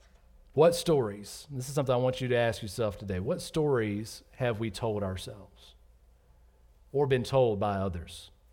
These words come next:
about who we are? All right, we did some of this. If you're in our men's group, you know we were unpacking some of this already, but I want you to, if you're not, I want you to unpack it today where you're at. What stories have you told yourself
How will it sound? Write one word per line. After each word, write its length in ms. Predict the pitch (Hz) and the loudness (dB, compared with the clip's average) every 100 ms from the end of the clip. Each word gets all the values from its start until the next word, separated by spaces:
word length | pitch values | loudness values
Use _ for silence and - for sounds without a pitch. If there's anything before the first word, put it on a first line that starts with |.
| _ - _ _ | _ -20 _ _
about 320 | 113 110 101 | -4 -4 -4
who 120 | 117 | -4
we 180 | 101 90 | -4 -6
are? 220 | 80 80 - - _ _ _ _ _ _ _ _ _ _ _ _ _ _ _ _ _ 110 | -8 -14 -20 -20 _ _ _ _ _ _ _ _ _ _ _ _ _ _ _ _ _ -12
All 60 | |
right, 100 | 113 - | -12 -8
we 60 | 131 | -4
did 140 | 139 | -2
some 160 | 135 127 | 0 0
of 40 | |
this. 300 | 117 113 - | 2 0 -2
If 100 | 95 | -6
you're 120 | 117 | -2
in 60 | 120 | -2
our 60 | 107 | -2
men's 220 | 110 101 | -4 -4
group, 220 | 110 101 | -6 -4
you 80 | 110 | -4
know 100 | 107 | -2
we 100 | 110 | -2
were 60 | |
unpacking 460 | 107 101 110 101 104 | -2 -2 -2 -2 -6
some 140 | 113 | -6
of 40 | 104 | -6
this 140 | 101 | -4
already, 360 | 104 104 104 104 | -2 0 0 -2
but 140 | 101 | -2
I 40 | 107 | -4
want 260 | 117 101 | -4 -6
you 80 | 107 | -8
to, 80 | 104 | -8
if 100 | 98 | -8
you're 100 | 107 | -4
not, 280 | 117 113 - | -2 -2 -4
I 40 | |
want 200 | 120 113 | -8 -8
you 60 | 117 | -4
to 60 | 110 | -4
unpack 340 | 92 110 101 | -2 -6 -6
it 140 | 92 | -10
today 280 | 101 101 107 | -6 -4 -2
where 120 | 101 | -2
you're 180 | 101 101 | -2 -4
at. 220 | 90 85 - - - _ _ | -4 -8 -12 -20 -20 _ _
What 180 | 123 139 | -2 -2
stories 680 | - 180 151 131 120 113 - - - - | -2 2 4 4 2 0 -6 -16 -20 -8
have 180 | 127 113 | -2 -2
you 80 | 110 | -2
told 340 | 143 151 151 | 4 6 6
yourself 600 | 147 139 139 120 110 98 | 2 -2 0 2 2 -2